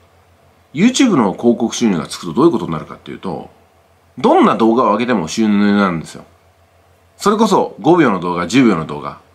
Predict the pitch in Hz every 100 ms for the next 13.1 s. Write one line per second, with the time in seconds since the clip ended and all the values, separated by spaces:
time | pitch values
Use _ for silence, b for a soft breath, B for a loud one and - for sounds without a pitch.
0 | _ _ _ 123 113 147 117 80 71 67
1 | 69 - 165 214 190 123 110 95 90 107
2 | 185 131 104 87 78 80 104 117 78 -
3 | b b - 139 175 - 127 127 - 127
4 | 87 101 131 - 95 92 101 78 67 -
5 | - - _ _ _ _ _ _ _ _
6 | _ - 90 92 - 120 95 82 107 104
7 | 98 82 - _ _ _ _ _ _ _
8 | 110 113 120 107 85 - - 143 - -
9 | - 104 76 107 101 - _ _ _ 143
10 | 147 95 82 - 85 80 80 90 95 80
11 | 65 67 - - - 57 - - - _
12 | b b - - - - _ - 104 90